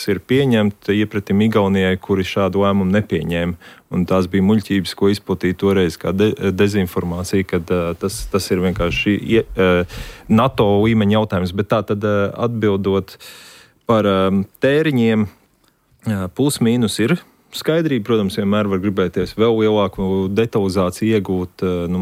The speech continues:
mēs zinām, ka tāpat tās valstī tagad, ā, tuvākajos gados gan tiks piegādāts, ā, pretraķešu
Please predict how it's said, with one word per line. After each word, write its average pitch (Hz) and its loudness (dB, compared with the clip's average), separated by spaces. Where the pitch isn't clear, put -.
mēs 92 0
zinām, 92 2
ka - -6
tāpat 87 -4
tās 85 -4
valstī 98 2
tagad, 90 0
ā, 90 2
tuvākajos 92 0
gados 92 0
gan 95 2
tiks - -4
piegādāts, 90 0
ā, 90 2
pretraķešu 101 0